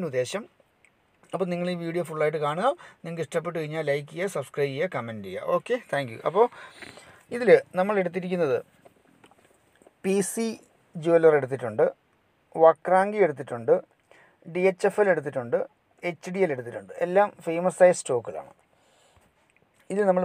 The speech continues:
പി എച്ച്, പി സി jeweler എടുത്ത് നോക്കുക. ഈ ഒരു സ്റ്റോക്ക് എടുത്തു കഴിഞ്ഞ് അതിൻ്റെ manipulation, മാനിപ്പുലേറ്റഡ് സ്റ്റോക്ക് ആണോ അത് എന്നറിയാനുള്ള ഏറ്റവും നല്ല മാർഗം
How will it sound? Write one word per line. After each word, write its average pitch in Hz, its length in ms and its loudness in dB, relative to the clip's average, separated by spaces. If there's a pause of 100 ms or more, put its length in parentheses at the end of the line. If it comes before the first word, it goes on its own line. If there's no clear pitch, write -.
(100)
പി 180 140 -4
എച്ച്, - 340 -10 (380)
പി 202 100 -6 (100)
സി 233 160 -4
jeweler 208 280 4
എടുത്ത് 131 200 -6
നോക്കുക. 104 200 -8 (520)
ഈ 226 100 -8 (360)
ഒരു 247 180 -4
സ്റ്റോക്ക് 202 460 0
എടുത്തു 185 260 -4
കഴിഞ്ഞ് 139 300 -2 (560)
അതിൻ്റെ 208 440 -2 (340)
manipulation, 190 760 0 (220)
മാനിപ്പുലേറ്റഡ് 190 600 2
സ്റ്റോക്ക് 196 320 4 (100)
ആണോ 190 200 4 (140)
അത് 190 180 6
എന്നറിയാനുള്ള 175 540 2 (100)
ഏറ്റവും 208 320 -2 (120)
നല്ല 156 280 4
മാർഗം 131 320 2